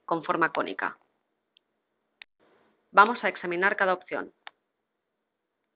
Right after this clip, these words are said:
Si hay una verde, indica que hay un puerto y que por lo tanto tenemos que dejarla por nuestro estribor. Además, en el enunciado dice que estamos entrando en un puerto situado en la región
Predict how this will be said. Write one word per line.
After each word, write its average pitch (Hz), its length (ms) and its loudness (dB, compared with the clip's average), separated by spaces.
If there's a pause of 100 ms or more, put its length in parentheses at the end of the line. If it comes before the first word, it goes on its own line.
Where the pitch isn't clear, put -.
(680)
Si 208 80 2
hay 233 140 4
una 214 160 2
verde, 233 460 2
indica 196 340 0
que 233 80 0
hay 208 100 2
un 170 120 -4
puerto 151 520 -4
y 185 80 -6
que 185 80 -2
por 170 160 -2
lo 160 80 2
tanto 220 300 4
tenemos 202 320 -2
que 208 80 -2
dejarla 196 360 0
por 196 140 0
nuestro 170 300 -6
estribor. 151 420 -4 (480)
Además, 180 480 6 (360)
en 185 120 0
el 160 100 2
enunciado 151 440 2
dice 208 260 -2
que 196 80 -6
estamos 185 300 -6
entrando 185 320 2
en 180 80 0
un 170 100 -4
puerto 208 300 0
situado 185 320 2
en 190 80 2
la 175 80 6
región 190 420 -2